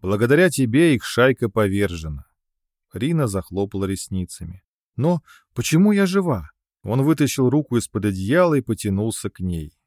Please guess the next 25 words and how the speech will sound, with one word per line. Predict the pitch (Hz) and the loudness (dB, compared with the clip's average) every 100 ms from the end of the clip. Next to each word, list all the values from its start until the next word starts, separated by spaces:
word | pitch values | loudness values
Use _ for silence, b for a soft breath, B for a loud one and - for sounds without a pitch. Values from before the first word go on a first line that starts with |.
| _ | _
Рина | 101 165 202 175 | -4 0 2 4
от | 135 - | 2 2
неожиданности | 117 104 107 131 127 113 - | 0 0 0 0 -2 -2 -2
отпрянула, | 107 - 101 98 92 85 78 85 | -2 -2 0 2 0 -4 -8 -12
испугавшись, | - 95 95 135 139 - 110 | -10 -4 4 4 4 0 -8
что | - 101 | -4 -2
он | 104 110 | 0 0
её | 98 98 | -2 -2
ударит. | 95 92 92 82 78 - _ _ _ _ | -2 -4 -4 -6 -10 -20 _ _ _ _
Но | 120 147 | 0 2
Ансар | 147 - 170 | 2 4 4
бережно | 123 117 147 139 110 110 | 4 4 4 6 2 2
и | |
ласково | 104 104 120 - - 104 | 2 4 2 2 -4 -6
провёл | 98 95 101 95 | -2 -2 0 -2
пальцем | - 113 123 - 104 | 0 2 2 -2 -8
по | - | -4
её | 92 87 95 | -4 -4 -6
щеке. | - 87 - 76 87 _ _ _ | -8 -14 -14 -16 -16 _ _ _
Затем | 98 104 180 175 | -4 -2 2 2
заправил | 120 107 113 127 120 | 4 2 2 4 4
смоляной | 107 - 98 98 101 | 0 -2 -2 0 0
локон | 92 110 113 110 | -2 -2 -2 -6
за | 95 98 | -4 -4
ухо. | 90 85 - - - | -4 -6 -14 -20 -20